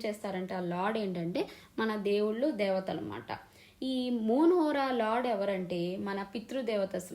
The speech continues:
ఆ, పితృదేవతలు అన్నమాట. అంటే మన ఫోర్ ఫాదర్స్ అన్నమాట. So, వీళ్ళ ఇన్‌ఫ్లుయెన్స్ అనేది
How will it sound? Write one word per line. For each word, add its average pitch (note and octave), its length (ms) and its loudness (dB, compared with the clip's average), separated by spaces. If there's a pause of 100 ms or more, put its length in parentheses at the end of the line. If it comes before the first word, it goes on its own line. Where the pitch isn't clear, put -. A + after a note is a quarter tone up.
(120)
ఆ, F3 220 -4 (100)
పితృదేవతలు G#3+ 640 0
అన్నమాట. D#3 300 -4 (400)
అంటే A#3 240 0
మన A3 220 0
ఫోర్ A3+ 300 2
ఫాదర్స్ F#3+ 520 -2
అన్నమాట. - 320 -8 (400)
So, C4 320 2 (260)
వీళ్ళ B3+ 540 0 (100)
ఇన్‌ఫ్లుయెన్స్ D4 640 0
అనేది A3+ 680 -2